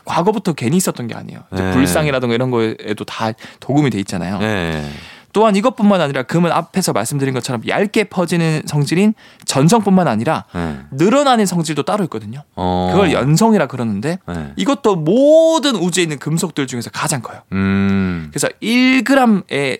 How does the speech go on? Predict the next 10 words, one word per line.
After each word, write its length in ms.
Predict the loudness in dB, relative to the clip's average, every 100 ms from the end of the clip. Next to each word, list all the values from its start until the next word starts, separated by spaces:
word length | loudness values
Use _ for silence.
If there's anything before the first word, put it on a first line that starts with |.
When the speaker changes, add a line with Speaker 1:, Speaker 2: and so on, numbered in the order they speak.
| _
Speaker 1:
적은 460 | -6 -2 2 4
양의 220 | 4 2 -2
금으로 500 | -4 -4 -2 -2 -2
Speaker 2:
음. 360 | -6 -6 -8 -16 _
Speaker 1:
얼만큼 440 | 0 4 4 2
필 160 | -2 -2
수 100 | -4
있을 160 | -6 -10
것 80 | -12
같아요? 280 | -12 -18